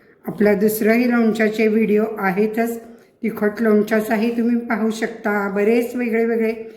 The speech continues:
प्रकार मी केलेले आहेत. तक्कूच आहे,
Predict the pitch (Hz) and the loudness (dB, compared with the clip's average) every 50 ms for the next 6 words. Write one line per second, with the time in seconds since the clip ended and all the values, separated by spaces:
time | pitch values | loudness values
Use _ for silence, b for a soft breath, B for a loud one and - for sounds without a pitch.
0 | B B _ - 214 208 202 - 220 208 202 202 202 214 240 294 339 - - - | B B _ -2 -2 -2 0 0 0 0 2 2 2 0 0 0 -2 -4 -4 -2
1 | - 226 202 202 202 196 202 202 202 196 185 175 165 180 175 180 175 - - - | 0 2 2 2 2 2 2 2 2 0 0 -2 -2 -2 -4 -4 -6 -10 -8 -6
2 | - - - - - - - 240 254 - - 247 226 202 190 170 160 185 185 185 | -6 -6 -6 -8 -14 -6 -2 -2 -2 0 0 0 2 2 0 -2 -4 -4 -4 -2
3 | 185 185 180 185 180 | -4 -4 -6 -10 -14